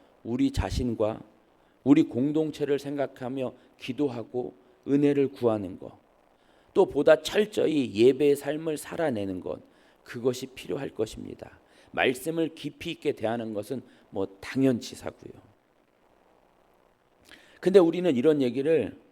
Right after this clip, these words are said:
참 어렵지 않게 해요. "네, 깨어 있어야 되지요. 네, 기도해야 되지요. 네, 민감성 있어야 되죠." 이 말은 쉽게 합니다. 그러나 잘 되지 않아요. 이 쉬운 것이 참 어렵습니다.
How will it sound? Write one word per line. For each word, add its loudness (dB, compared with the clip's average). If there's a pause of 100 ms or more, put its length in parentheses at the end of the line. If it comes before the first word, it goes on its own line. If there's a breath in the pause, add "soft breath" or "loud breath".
(260 soft breath)
참 -8 (420)
어렵지 0
않게 -10
해요. -14 (120)
"네, -2
깨어 -2
있어야 -4
되지요. -4 (280 loud breath)
네, -2
기도해야 0
되지요. 0 (180 loud breath)
네, -2
민감성 -4
있어야 -4
되죠." -2 (180 loud breath)
이 -2
말은 -4
쉽게 -10
합니다. -6
그러나 -4
잘 -6
되지 -14
않아요. -20 (1300)
이 -2
쉬운 0
것이 -2 (600)
참 -6
어렵습니다. -6